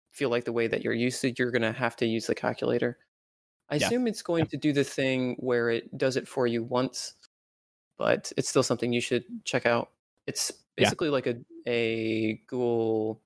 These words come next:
Speaker 1: Sheets that
Speaker 2: It's a
Speaker 1: you
Speaker 2: Google
Speaker 1: make
Speaker 2: Sheet,
Speaker 1: a
Speaker 2: yep.
Speaker 1: copy of and then edit.
Speaker 2: Yep.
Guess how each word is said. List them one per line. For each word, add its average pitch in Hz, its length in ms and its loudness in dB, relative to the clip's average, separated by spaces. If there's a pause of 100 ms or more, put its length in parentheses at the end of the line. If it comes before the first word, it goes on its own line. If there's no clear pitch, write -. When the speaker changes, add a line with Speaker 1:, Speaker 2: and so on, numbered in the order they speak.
(100)
Speaker 1:
Sheets - 640 0 (160)
that 117 180 2
Speaker 2:
It's - 20 2
a 135 40 2
Speaker 1:
you 127 100 0
Speaker 2:
Google 123 200 -4
Speaker 1:
make - 220 4
Speaker 2:
Sheet, - 0 -
Speaker 1:
a 120 60 4
Speaker 2:
yep. 110 80 4
Speaker 1:
copy 120 300 0
of 117 240 0
and 117 160 -2
then 113 300 -2 (180)
edit. - 300 0 (960)
Speaker 2:
Yep. - 180 4